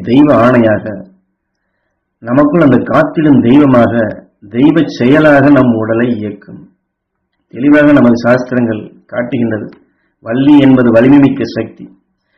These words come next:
அந்த வலிமை மிக்க சக்தி துணை கொண்டு மகரிஷி ஞானி உணர்வை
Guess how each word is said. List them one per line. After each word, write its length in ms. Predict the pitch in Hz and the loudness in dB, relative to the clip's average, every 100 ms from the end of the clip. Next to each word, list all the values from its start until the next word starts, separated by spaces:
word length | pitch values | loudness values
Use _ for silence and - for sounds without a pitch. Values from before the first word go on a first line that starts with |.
| _ 110 | _ -16
அந்த 80 | 104 | -4
வலிமை 300 | 120 147 143 | 2 4 4
மிக்க 240 | 147 165 | 2 0
சக்தி 340 | 147 131 - 127 | -4 -6 -6 -14
துணை 240 | 123 127 127 | -8 -4 -2
கொண்டு 220 | 127 147 120 | -2 -4 -6
மகரிஷி 440 | 110 143 156 165 143 | -2 -2 -2 0 2
ஞானி 280 | 131 139 | 2 2
உணர்வை 320 | 123 127 127 | 2 2 0